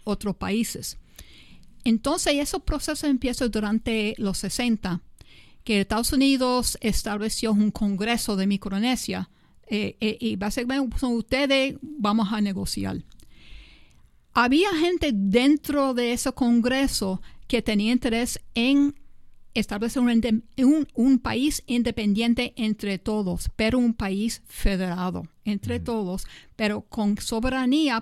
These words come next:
Speaker 1: plena, eh, sobre la tierra, el aire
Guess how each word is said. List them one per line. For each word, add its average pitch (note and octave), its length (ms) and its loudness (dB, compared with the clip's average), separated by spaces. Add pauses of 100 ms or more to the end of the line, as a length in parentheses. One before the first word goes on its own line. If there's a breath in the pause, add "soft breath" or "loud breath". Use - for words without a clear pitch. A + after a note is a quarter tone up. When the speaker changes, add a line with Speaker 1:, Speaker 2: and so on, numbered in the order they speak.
Speaker 1:
plena, A#3+ 500 -2 (480 soft breath)
eh, A3 180 2
sobre G3+ 360 -4
la F#3+ 140 -6
tierra, C4 520 -4 (160)
el G3+ 180 -4
aire G#3+ 420 -6